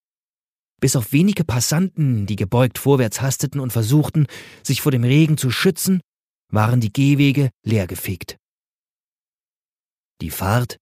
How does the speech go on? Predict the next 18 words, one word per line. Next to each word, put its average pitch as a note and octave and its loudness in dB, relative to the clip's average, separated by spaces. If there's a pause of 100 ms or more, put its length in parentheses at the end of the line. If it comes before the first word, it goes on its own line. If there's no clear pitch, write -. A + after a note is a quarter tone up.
glich E2+ -6
zunehmend C#3+ 2
einem A2+ -2
Albtraum. D#2+ -8 (800)
Dominik A#2+ 2
vermochte A#2 0
nicht A2+ -4
zu A2+ -6
sagen, A#2 2 (400)
wie D#3 2
viel E3+ 0
Zeit E3 0
seit B2+ 0
seinem A#2 -2
überstürzten A#2 -2
Aufbruch C3 -4
vergangen A#2+ 0
war. E2 -6